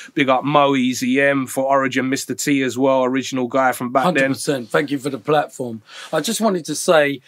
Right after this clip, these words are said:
Speaker 1: And Paul Roast and Mel Roast. I can't
Speaker 2: Yes,
Speaker 1: forget Paul and Mel.
Speaker 2: Paul Roast. Bigging
Speaker 1: Yeah.
Speaker 2: up Paul Roast, ano-,
Speaker 1: Yeah.
Speaker 2: another un-, unsung hero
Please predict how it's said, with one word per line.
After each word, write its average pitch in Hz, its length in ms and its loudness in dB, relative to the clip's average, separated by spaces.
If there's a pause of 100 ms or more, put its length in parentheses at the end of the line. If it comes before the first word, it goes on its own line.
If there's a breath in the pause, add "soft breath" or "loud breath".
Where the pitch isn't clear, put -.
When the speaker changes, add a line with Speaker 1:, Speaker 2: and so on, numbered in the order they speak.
(160 soft breath)
Speaker 1:
And 165 160 2
Paul 226 240 6
Roast 185 300 6
and 160 120 4
Mel 160 220 4
Roast. 147 260 4
I 139 60 0
can't 147 220 2
Speaker 2:
Yes, 131 60 2
Speaker 1:
forget 127 200 0
Paul 120 220 -2
and 113 100 -4
Mel. 170 80 4
Speaker 2:
Paul 143 140 2
Roast. 135 320 0
Bigging 180 220 4
Speaker 1:
Yeah. 160 80 4
Speaker 2:
up - 100 -8
Paul 147 240 2
Roast, 127 440 0
ano-, 143 200 4
Speaker 1:
Yeah. 139 100 0
Speaker 2:
another 147 340 4
un-, 143 360 0
unsung 143 480 2
hero 127 580 0